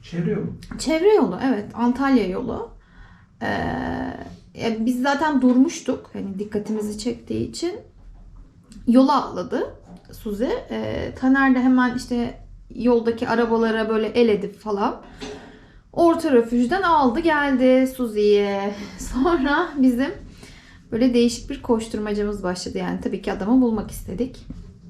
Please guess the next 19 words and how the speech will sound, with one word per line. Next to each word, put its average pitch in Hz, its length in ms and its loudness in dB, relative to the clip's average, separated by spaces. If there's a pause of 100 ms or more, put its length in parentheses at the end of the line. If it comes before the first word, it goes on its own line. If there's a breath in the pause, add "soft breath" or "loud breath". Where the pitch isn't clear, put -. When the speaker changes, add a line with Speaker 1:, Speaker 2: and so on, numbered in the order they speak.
(460)
Speaker 2:
Önce 226 280 2
bir 208 320 0
turladık, 208 540 -2
gidebileceği, 190 800 -2
hani 180 360 -8 (220)
yoldan 185 480 -2
sapabileceği 185 760 -6
yerlere 190 680 -6
falan 180 340 -6 (360)
baktık. - 480 -10 (600 soft breath)
Tabii 208 220 0
ki 370 100 0
yakalayamadık, 202 680 -2
bulamadık 175 480 -4
yani. 170 380 -2 (1040 loud breath)
Ee, 226 400 2
sonra 330 220 0
gittik, - 640 -12
ee, 240 720 0